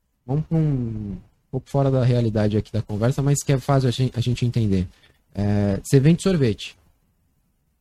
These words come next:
E aí você tem uma maquininha de sorvete. Aquela maquininha tem uma capacidade produtiva de cinquenta sorvetes por dia.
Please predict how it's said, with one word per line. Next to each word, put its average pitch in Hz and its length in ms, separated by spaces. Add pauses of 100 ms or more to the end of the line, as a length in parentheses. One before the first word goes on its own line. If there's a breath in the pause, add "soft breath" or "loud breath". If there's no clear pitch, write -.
(340)
E - 60
aí 107 160
você 123 160
tem 135 140
uma 165 200
maquininha 151 480
de - 80
sorvete. 110 560 (1600)
Aquela 147 280
maquininha 147 360
tem 165 120
uma 175 80
capacidade 160 500
produtiva 160 540
de - 80
cinquenta 190 360
sorvetes 190 400
por 240 140
dia. 117 320